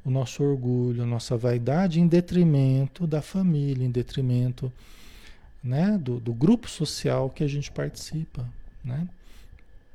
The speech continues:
Então, é aquela coisa que a gente tem que aprender a pensar mais coletivamente, né? É, o que é bom só pra mim, eu tenho que questionar. Isso, isso é bom só pra mim.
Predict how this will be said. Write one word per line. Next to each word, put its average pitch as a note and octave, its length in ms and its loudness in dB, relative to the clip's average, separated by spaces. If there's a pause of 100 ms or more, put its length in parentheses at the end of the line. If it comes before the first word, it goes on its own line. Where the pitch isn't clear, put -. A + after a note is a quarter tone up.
(320)
Então, E3+ 460 2
é E3+ 120 6
aquela G3 220 2
coisa F3 260 2
que E3+ 100 0
a E3 40 6
gente E3 80 4
tem F3 120 2
que F#3 80 0
aprender E3 460 4
a E3+ 60 2
pensar F#3+ 560 2
mais D3 320 2
coletivamente, C3+ 1120 -4 (920)
né? C#3+ 320 -4 (640)
É, B2 320 -2 (100)
o C#3 160 0
que - 180 6
é F#3 40 10
bom E3+ 280 8
só B3 320 2
pra F#3+ 260 4
mim, G3+ 360 4 (1300)
eu C#3 160 -4
tenho C#3 180 2
que - 140 -18
questionar. A#3 760 0 (340)
Isso, - 260 -8
isso D#3+ 580 -4
é D#3 40 6
bom D#3 260 4
só - 280 -2
pra G3 240 -2
mim. C#3+ 280 0